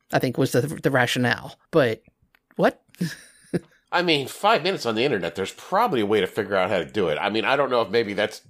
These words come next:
Speaker 2: maybe that is the going theory, is to hit it with a nail gun.
Speaker 1: Yeah. In any case, his plan failed. <laughs>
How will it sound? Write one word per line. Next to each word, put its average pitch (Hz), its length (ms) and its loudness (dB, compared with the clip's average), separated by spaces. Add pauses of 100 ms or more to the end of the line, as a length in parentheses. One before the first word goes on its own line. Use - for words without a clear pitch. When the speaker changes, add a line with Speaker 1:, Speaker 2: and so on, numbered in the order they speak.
(120)
Speaker 2:
maybe 104 240 0
that 104 200 2
is 107 220 0
the 98 140 -2
going 101 320 -2
theory, 127 440 2
is 104 160 0
to - 80 -8
hit 110 140 2
it 110 60 -4
with 101 140 -4
a - 20 -4
nail 110 220 0
gun. 170 180 0 (540)
Speaker 1:
Yeah. 143 260 2 (580)
In 208 120 4
any 240 160 6
case, 220 220 2
his 208 100 -2
plan 185 260 0
failed. 117 380 -2 (340)
<laughs> 151 80 0